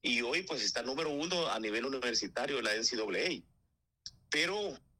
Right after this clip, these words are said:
eh, <laughs> viendo la competencia de las quinientas yardas, eh, ella tiene mala técnica. En el agua tiene mala técnica. Yo creo que no le fue mejor porque tiene mala técnica. Entonces, ¿qué fue la gran diferencia? Fue la fuerza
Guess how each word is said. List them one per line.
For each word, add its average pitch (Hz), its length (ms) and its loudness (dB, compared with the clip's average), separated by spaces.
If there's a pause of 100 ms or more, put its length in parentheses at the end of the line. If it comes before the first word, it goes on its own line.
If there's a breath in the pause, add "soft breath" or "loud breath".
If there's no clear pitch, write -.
(160)
eh, 107 220 0
<laughs> 131 120 -4
viendo - 440 -2
la 156 100 -2
competencia 123 640 -2
de 139 60 0
las 120 100 -4
quinientas 120 480 -2
yardas, 127 640 -2 (680)
eh, 107 500 0 (160)
ella 151 240 0
tiene 147 180 0
mala - 260 -4
técnica. 165 420 -2 (480)
En 98 120 -2
el 101 120 2
agua 170 260 0
tiene 87 200 2
mala - 280 -2
técnica. 139 400 -2 (320 loud breath)
Yo - 120 0
creo 175 160 0
que 160 80 0
no 143 80 0
le 170 120 0
fue 190 140 0
mejor 170 440 0
porque 131 240 -2
tiene 143 180 0
mala 135 240 -2
técnica. 151 340 0
Entonces, - 380 -2
¿qué 147 120 -2
fue 160 140 -4
la 147 80 0
gran 135 180 -2
diferencia? 135 520 0
Fue 117 160 -4
la 107 100 -2
fuerza - 420 -2